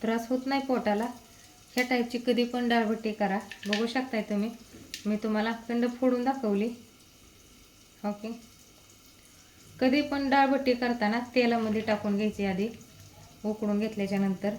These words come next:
आणि नंतर आपल्याला डाळीसोबत मुलांना खायला द्यायची, तर मुलांना त्रास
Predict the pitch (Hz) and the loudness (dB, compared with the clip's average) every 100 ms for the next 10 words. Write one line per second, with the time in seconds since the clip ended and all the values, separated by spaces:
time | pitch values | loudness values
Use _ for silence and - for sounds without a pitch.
0 | - - - 190 196 196 196 185 180 180 | -8 -14 -4 0 2 2 0 -2 -2 -2
1 | 214 254 - - - - - - - 202 | -4 -6 -14 -20 -20 -20 -20 -20 -8 2
2 | 202 208 202 208 208 208 202 196 196 196 | 4 4 2 0 0 2 2 4 2 0
3 | - 196 190 190 180 - 202 - - - | 2 2 2 0 -2 -2 -6 -6 -20 -20
4 | - - - - 202 196 202 196 196 202 | -20 -20 -20 -10 0 2 4 2 0 0
5 | 202 | -2